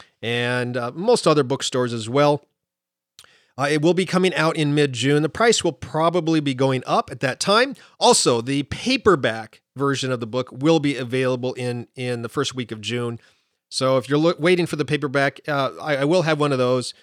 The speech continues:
in the first week of June as well. Okay? Uh, and if you want to leave a review of some of my other books or join my online discipleship group, I can't wait to see what you say and can't wait to see you as part of the group. Uh, you can learn more about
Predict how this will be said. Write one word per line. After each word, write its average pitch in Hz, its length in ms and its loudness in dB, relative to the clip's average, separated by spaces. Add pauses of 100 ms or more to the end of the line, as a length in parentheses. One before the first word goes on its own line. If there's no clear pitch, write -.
(160)
in 127 220 -4
the 117 40 -8
first 123 240 -6
week 117 140 -10
of 110 80 -6
June 110 240 -8
as 101 180 -12
well. 101 360 -6 (340)
Okay? 214 340 4 (340)
Uh, 175 280 4 (100)
and 196 440 2
if - 80 -8
you 214 80 2
want 220 100 6
to 214 80 6
leave 214 140 6
a 214 40 6
review 214 360 6
of - 60 4
some 220 120 4
of 214 60 2
my 214 100 4
other 214 180 8
books 220 360 4 (180)
or 175 720 4 (140)
join 180 280 4
my 196 160 2
online 190 360 6
discipleship 175 640 0
group, 175 400 0
I 143 80 -6
can't 180 320 -2
wait 160 300 0
to 143 80 -6
see - 220 -2
what 147 180 0
you 123 100 -6
say 208 400 0 (280)
and 131 80 -14
can't 151 220 -2
wait 135 160 0
to - 60 -6
see - 160 -2
you 127 120 0
as 120 160 -4
part 120 300 -2
of 104 60 -8
the 110 80 -6
group. 98 360 -10 (480)
Uh, 113 160 -4
you 151 80 -4
can 208 100 6
learn 220 160 8
more 208 400 8
about 160 400 4